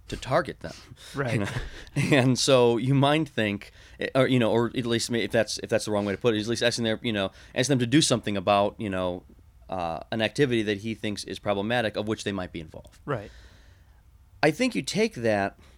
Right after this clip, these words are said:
Speaker 1: and you couple it with his concern, which is not unreasonable, that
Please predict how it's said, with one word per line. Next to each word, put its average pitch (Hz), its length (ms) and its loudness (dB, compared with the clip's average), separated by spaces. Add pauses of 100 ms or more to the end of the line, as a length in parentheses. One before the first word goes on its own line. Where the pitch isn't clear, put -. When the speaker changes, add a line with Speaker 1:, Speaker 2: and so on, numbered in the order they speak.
(720)
Speaker 1:
and 110 80 -4
you 110 60 -2
couple 147 460 0
it - 80 -8
with 113 160 -6
his 117 180 -6
concern, 90 640 -6
which - 180 -12
is 92 80 -8
not 104 160 -4
unreasonable, 80 680 -10
that 90 320 -6